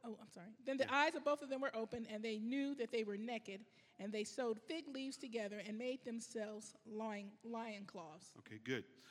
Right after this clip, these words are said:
Speaker 2: So let me just start here, then we're gonna just walk through four big things we wanna share with you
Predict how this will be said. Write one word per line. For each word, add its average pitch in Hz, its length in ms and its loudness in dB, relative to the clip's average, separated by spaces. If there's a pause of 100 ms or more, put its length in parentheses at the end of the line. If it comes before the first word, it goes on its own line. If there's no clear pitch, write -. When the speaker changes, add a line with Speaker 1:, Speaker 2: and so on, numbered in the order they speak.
(140)
Speaker 2:
So - 100 6
let 220 100 10
me 269 60 -2
just 214 220 0
start 185 260 4
here, 160 200 8
then 135 120 2
we're 143 100 0
gonna 131 180 0
just 135 220 -8
walk 143 280 2
through 139 80 -4
four 175 280 2
big 175 260 4
things 160 260 -2
we 147 40 -4
wanna 135 220 -2
share 139 240 2
with 135 220 -4
you 135 200 2